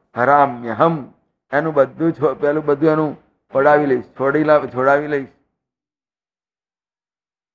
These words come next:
પત્ની મરી ગઈ, દીકરો મરી ગયો, ભલું થયું, એને બધાયમાંથી એને એકલો કરી નાખું,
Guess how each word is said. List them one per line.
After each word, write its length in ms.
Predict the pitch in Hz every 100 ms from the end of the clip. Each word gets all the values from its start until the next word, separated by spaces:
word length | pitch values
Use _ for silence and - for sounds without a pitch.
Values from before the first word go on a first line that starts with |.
| _ _ _ -
પત્ની 300 | 139 143 147
મરી 260 | 147 147
ગઈ, 240 | 143 131 113
દીકરો 340 | 113 135 147
મરી 220 | 151 151
ગયો, 300 | 143 151 131 - _ _ _ _ _
ભલું 380 | 127 160 151 143
થયું, 360 | 123 120 113 - _ _ _ _ _ _ _ _ _ _ _ _ _ _ _ - -
એને 220 | 160 185
બધાયમાંથી 800 | 175 151 135 160 208 208 196 175
એને 160 | 190 190
એકલો 280 | 160 180
કરી 240 | 139 175 175
નાખું, 340 | 151 127 113